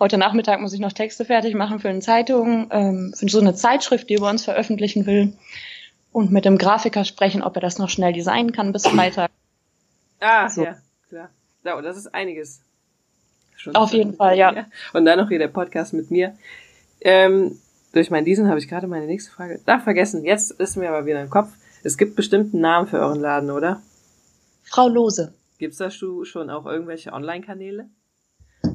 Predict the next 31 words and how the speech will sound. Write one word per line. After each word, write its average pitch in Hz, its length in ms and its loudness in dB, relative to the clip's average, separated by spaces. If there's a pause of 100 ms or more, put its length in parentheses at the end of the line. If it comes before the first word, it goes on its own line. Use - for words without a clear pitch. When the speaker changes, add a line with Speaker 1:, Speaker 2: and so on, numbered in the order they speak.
(140)
Speaker 1:
Ja, 214 360 2
wir 302 100 0
haben 247 140 2
eine 208 80 -2
Website, 349 480 -2
die 240 40 -2
ist 226 100 -2
auch 214 140 -2
ganz 214 180 2
einfach, 240 320 0
w 208 120 -4
w 208 160 -2
w 214 140 0
frau 202 300 2
lose 196 640 0
punkt 294 260 2
d 302 60 4
e. 320 260 2 (180)
Speaker 2:
Mhm. 277 300 -16 (520)
Speaker 1:
Auf 202 340 2
Facebook 320 460 0
sind 311 180 0
wir 302 80 -2
vertreten 262 600 0
und 220 300 0
auf 196 300 2
Instagram 170 540 0
findet 175 220 0
man 160 140 0
uns 151 160 -4
auch. - 260 -4